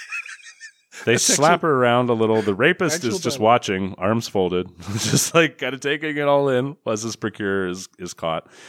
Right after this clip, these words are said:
Speaker 1: She finally spills it all and says, "That's the guy." They catch him. They offer Trigg a chance at retribution. <laughs> Trigg is like, "I'm sure he's learned his lesson." <laughs> Like, "I don't think so, 'cause he came here to rape people."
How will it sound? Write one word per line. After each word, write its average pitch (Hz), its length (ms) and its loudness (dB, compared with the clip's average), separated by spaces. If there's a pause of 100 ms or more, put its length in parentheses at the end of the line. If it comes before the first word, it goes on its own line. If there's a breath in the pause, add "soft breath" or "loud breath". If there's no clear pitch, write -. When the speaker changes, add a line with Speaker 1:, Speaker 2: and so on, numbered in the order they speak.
(220 loud breath)
Speaker 1:
She 135 160 0
finally 170 340 4
spills 147 340 4
it 113 80 2
all 107 160 6
and 101 100 -2
says, 87 200 -6
"That's 143 300 2
the 135 120 -8
guy." 95 280 -2
They 104 140 -2
catch 117 300 -2
him. 85 240 -4 (400 loud breath)
They 107 120 0
offer 151 360 2
Trigg 147 400 2
a 123 80 2
chance 123 340 0
at 110 60 -4
retribution. 107 720 -2
<laughs> - 0 -
Trigg - 640 0 (160)
is 113 200 -2
like, 110 280 4 (500 soft breath)
"I'm 196 140 -2
sure 185 280 2
he's 185 220 -2
learned 156 300 2
his 185 180 -4
lesson." 156 520 0
<laughs> 175 240 -2
Like, 175 240 2
"I - 160 0 (160)
don't 220 340 2
think 202 240 0
so, 110 380 0
'cause - 300 -6
he 165 100 -6
came 165 240 -2
here 180 140 2
to 165 80 0
rape 147 300 0
people." 82 360 -8